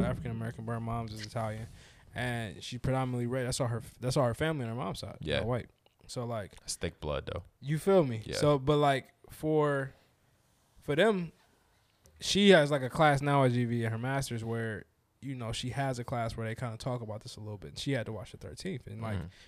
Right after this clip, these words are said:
Speaker 1: And she goes and talks about, like, the, like, her class is about, like, social injustices. So she's learning, like, a lot of this shit on the fly that she, and for her, like, I mean, she light skinned as hell, so she can, I mean, I ain't, she ain't passing, but, like, she li-, she,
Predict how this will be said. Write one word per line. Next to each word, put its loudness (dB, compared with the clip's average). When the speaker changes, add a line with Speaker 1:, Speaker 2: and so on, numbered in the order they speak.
Speaker 1:
And -2
she -4
goes 0
and -8
talks -2
about, -2
like, -6
the, -8
like, -2
her 0
class 4
is -2
about, 0
like, -4
social -6
injustices. -10
So -6
she's -4
learning, -2
like, -6
a -8
lot -2
of -6
this -6
shit -8
on -8
the -12
fly 0
that 0
she, -2
and 0
for 2
her, 8
like, 4
I -8
mean, -4
she -4
light 2
skinned -6
as -6
hell, 0
so -6
she -4
can, -8
I -4
mean, -6
I -2
ain't, -4
she -2
ain't -4
passing, 2
but, -2
like, -4
she 2
li-, 2
she, 4